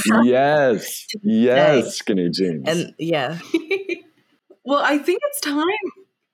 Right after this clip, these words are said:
Speaker 3: to move on to our last segment. This has been such a gorgeous conversation.
Speaker 2: It really
Speaker 3: I feel
Speaker 2: has.
Speaker 1: Thank you.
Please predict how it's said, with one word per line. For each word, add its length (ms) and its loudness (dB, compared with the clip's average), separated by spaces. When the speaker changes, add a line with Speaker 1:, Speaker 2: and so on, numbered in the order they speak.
Speaker 3:
to 100 0
move 240 -2
on 180 0
to 80 0
our 140 0
last 320 -2
segment. 400 -4
This 140 -2
has 100 -2
been 220 -2
such 200 -4
a 80 -4
gorgeous 520 -4
conversation. 680 -4
Speaker 2:
It 80 0
really 120 0
Speaker 3:
I 120 -4
feel 240 2
Speaker 2:
has. 80 -2
Speaker 1:
Thank 240 -4
you. 360 -4